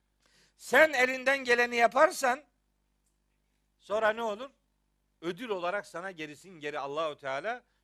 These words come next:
çocuğunu verir. Verdi mi Hazreti Musa'nın annesine? Verdi. Nasıl? "Ve harramna aleyhil merâdi'a min kablu." Buyur. Daha önce biz Musa'ya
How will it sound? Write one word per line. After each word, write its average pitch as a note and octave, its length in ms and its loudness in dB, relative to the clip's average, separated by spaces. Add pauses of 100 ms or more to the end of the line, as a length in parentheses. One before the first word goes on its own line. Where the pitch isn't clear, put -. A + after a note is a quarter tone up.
çocuğunu D#3 480 -14
verir. E3 360 -4 (480)
Verdi G#3+ 280 0
mi F#4 80 -8
Hazreti B3+ 440 0
Musa'nın A3+ 400 -6
annesine? A#3 680 -6 (280)
Verdi. F3 400 2 (180)
Nasıl? A3 500 -2 (360)
"Ve - 100 -8
harramna D4 600 6
aleyhil C4+ 400 2
merâdi'a C4+ 640 2
min C#4 180 -10
kablu." A3 340 -4
Buyur. B3+ 200 -4 (920)
Daha C#4+ 360 6
önce G#3 300 -2
biz B3+ 180 -8
Musa'ya B3 800 2